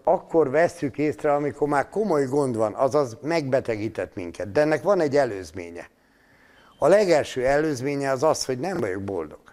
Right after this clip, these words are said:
Nem vagyok boldog. Nem vagyok lelkes, nem lelkesítenek a dolgaim, igaz?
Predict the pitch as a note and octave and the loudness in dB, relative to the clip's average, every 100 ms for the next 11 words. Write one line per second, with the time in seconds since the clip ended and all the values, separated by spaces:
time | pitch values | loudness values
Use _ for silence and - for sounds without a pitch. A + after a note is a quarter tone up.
0 | _ _ _ _ _ _ E3 G3+ B2+ G#2 | _ _ _ _ _ _ -2 2 2 2
1 | G2+ E2+ C#2+ D2+ - _ _ _ _ _ | 0 0 -2 -8 -18 _ _ _ _ _
2 | _ _ - _ - - - C#3 F#3+ F#3+ | _ _ -20 _ -20 -14 2 4 4 6
3 | D#3+ C#3+ C#3+ B2 F#2+ - D#2 - E3 F#3 | 4 6 4 4 2 -4 -12 -4 -2 2
4 | D#3 B2+ C#3 A#2+ A#2+ B2+ A#2 G#2+ A#2 A2 | 2 2 0 -2 -2 -2 -2 -2 -4 0
5 | G#2+ E2+ D#2 D#2 F2+ A#2+ D#3+ G2 - | -2 -2 -6 -6 -8 0 2 2 -2